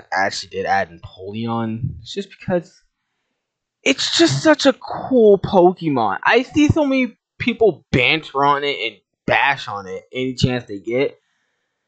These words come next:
I just think it's such a cool Mon. I love its design. I love the little tie and, like, the little suit. It truly looks like a royal king or queen.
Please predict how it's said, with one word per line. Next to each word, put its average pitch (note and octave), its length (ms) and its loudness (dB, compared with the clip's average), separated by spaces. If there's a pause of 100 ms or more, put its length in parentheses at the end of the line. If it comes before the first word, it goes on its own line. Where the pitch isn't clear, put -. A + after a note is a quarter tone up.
(300)
I D4+ 180 2
just F4+ 260 0
think F4+ 180 2
it's D#4+ 180 0
such B3 280 0
a A#3+ 60 2
cool G#3 400 0
Mon. C#3+ 580 -4
I E3+ 220 6
love C#3+ 440 4
its F#3+ 160 0
design. A2 560 -2
I A2+ 60 -2
love D3+ 240 4
the D#3+ 60 -8
little D#3 240 6
tie A#2+ 540 0
and, A#2+ 140 -4
like, A2 200 -4
the C3+ 40 -14
little B2+ 200 -2
suit. A#2+ 600 -4 (960)
It - 240 0
truly A3+ 400 -2
looks G3 320 0
like F#3+ 140 0
a D3 60 4
royal C3+ 680 4
king D3+ 520 -4
or A#2 140 -2
queen. A#2+ 840 -6